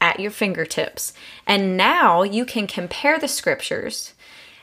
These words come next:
and compare the references and see what God says about those things in these different contexts. Because, well, something might be true in one context, it might not be true in another.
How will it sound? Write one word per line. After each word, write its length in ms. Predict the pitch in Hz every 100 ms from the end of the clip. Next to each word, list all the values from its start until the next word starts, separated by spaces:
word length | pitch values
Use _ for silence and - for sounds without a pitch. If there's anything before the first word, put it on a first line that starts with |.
| _
and 160 | 214 214
compare 500 | 220 208 - 247 262
the 120 | 262
references 720 | 208 190 185 170 - 165 165
and 200 | - 202
see 280 | 202 - 277
what 220 | 247 190
God 280 | 190 196 190
says 340 | - 233 240
about 480 | 226 190 180 - 170
those 340 | 190 202 254 -
things 500 | 320 240 170 175 -
in 180 | 208
these 260 | 202 190 170
different 460 | 185 202 196 185 - _ -
contexts. 1040 | - 175 165 - - - - - - - _ _ _ - - - - - _ _ _ _
Because, 640 | 247 240 262 233 220 202 - _ _ _ _
well, 380 | 190 233 233 214
something 500 | - 254 254 277 240
might 200 | 214 -
be 100 | 214
true 280 | - 240 214
in 180 | 180 165
one 240 | 165 214
context, 680 | - 247 254 262 262 262 -
it 160 | -
might 280 | 202 214 208
not 420 | 196 190 190 -
be 100 | 190
true 300 | 170 - 180
in 120 | 160 156
another. 520 | 156 151 151 156